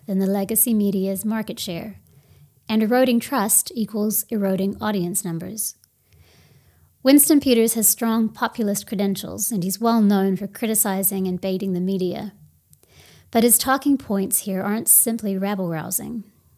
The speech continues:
A U T's Research Centre for Journalism, Media and Democracy identified this issue as cause of distrust back in April twenty twenty-three. J mad's survey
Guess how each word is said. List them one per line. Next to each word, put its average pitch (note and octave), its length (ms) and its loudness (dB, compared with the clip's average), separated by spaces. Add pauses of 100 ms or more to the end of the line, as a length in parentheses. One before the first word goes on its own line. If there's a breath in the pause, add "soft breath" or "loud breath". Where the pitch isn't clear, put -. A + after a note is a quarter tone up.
(220)
A A#3 80 0
U C4+ 160 2
T's A#3+ 360 -2
Research A#3 420 0
Centre G#3+ 340 0
for F#3+ 120 -6
Journalism, A3+ 760 -2
Media G3 380 0
and G3+ 180 -4
Democracy G3 720 -2
identified G#3 760 -4 (160)
this B3 180 -2
issue F#3+ 460 -4 (360 soft breath)
as G#3+ 160 -4
cause A3 320 -2
of G#3+ 100 -2
distrust F#3+ 560 -6
back F#3+ 240 -8
in A3 120 -6
April F#3 280 -8
twenty F#3 300 -6
twenty-three. G3+ 760 -10 (1400 loud breath)
J C4 160 4
mad's C4+ 300 6
survey G#3 680 2